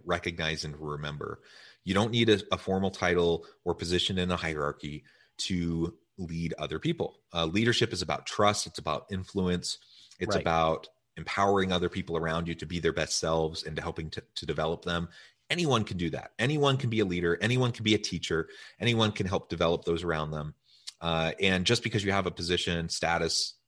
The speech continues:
Speaker 1: you know, a, a, a position in the hierarchy or a title doesn't really mean much of anything. You, I,
Speaker 2: Right.
Speaker 1: we, we all know some of the worst quote unquote leaders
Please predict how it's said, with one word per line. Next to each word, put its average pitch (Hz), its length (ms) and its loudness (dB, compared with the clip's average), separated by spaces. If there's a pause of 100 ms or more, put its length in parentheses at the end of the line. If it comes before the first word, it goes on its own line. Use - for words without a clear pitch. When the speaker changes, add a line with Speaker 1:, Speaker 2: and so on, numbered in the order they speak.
Speaker 1:
you 87 120 -4
know, 80 240 -2
a, - 20 -2
a, 78 400 -8
a 85 60 -10
position 82 420 -4
in 80 60 -4
the 80 80 -4
hierarchy 80 520 0
or 78 60 -2
a 78 60 -4
title 101 360 0 (220)
doesn't 120 240 2
really 113 220 4
mean 87 180 0
much 82 180 -2
of 73 60 -4
anything. 73 540 -2
You, 101 180 0 (380)
I, 110 180 2
Speaker 2:
Right. 110 220 4
Speaker 1:
we, 107 140 0
we 113 200 4
all 127 240 8
know 110 540 6 (180)
some 110 220 4
of 104 60 0
the 98 80 4
worst 101 520 4
quote 107 220 6
unquote 95 340 0
leaders 92 640 2